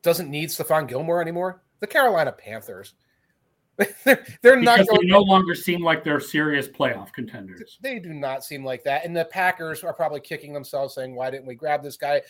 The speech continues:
Speaker 1: And the Patriots could have kept them, and we could probably make a nice list of four or five other teams that'd be very happy with Gilmore.
Speaker 2: I mean, from all indications, psychologically, just the way he felt about his contract, the Patriots couldn't have kept him. Like,
Speaker 1: Right.
Speaker 2: he wasn't gonna come back and play for them.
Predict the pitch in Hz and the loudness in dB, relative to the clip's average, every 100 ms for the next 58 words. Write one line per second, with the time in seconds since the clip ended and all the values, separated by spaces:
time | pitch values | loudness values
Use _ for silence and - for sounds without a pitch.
0 | - 160 156 156 151 143 - 139 147 143 | -10 -8 -6 -8 -10 -12 -12 -8 -2 -2
1 | - 139 147 143 - 180 175 165 156 160 | -4 -10 -10 -10 -2 0 0 -2 -4 -4
2 | 156 - 160 - 131 160 151 156 139 143 | -4 -6 -8 -8 -12 -8 -6 -4 -2 -2
3 | 135 135 139 123 _ _ - 131 127 - | -4 -12 -14 -14 _ _ -16 -14 -12 -12
4 | 208 - 135 135 117 - 117 - 175 196 | -12 -12 -12 -12 -14 -16 -18 -2 2 4
5 | 190 214 247 262 294 269 233 190 - 190 | 2 2 4 6 8 6 4 0 0 0
6 | 190 170 135 131 - - 185 190 180 156 | 0 -2 -2 -4 -6 -2 2 2 2 2
7 | 160 156 147 - 143 139 135 131 127 _ | 2 0 -6 -10 -6 -6 -4 -6 -10 _
8 | - 151 151 151 135 151 170 - 151 - | -8 -8 -6 -6 -2 0 0 -2 -10 -4
9 | 156 147 135 135 131 127 - 139 147 156 | 0 0 0 0 0 -4 -2 0 0 4
10 | 151 151 - 131 - 151 151 151 127 - | 6 4 0 -14 -4 -4 -2 -4 -6 -8
11 | - 147 156 156 156 156 147 151 151 151 | -8 -6 -4 -6 -2 0 0 0 -2 -4
12 | 160 - - - - 175 156 170 165 160 | -8 -4 -4 -6 -10 -6 4 4 4 -4
13 | 165 147 151 151 147 147 165 160 180 180 | -6 -6 0 0 0 -6 -6 -6 -2 0
14 | 185 | 0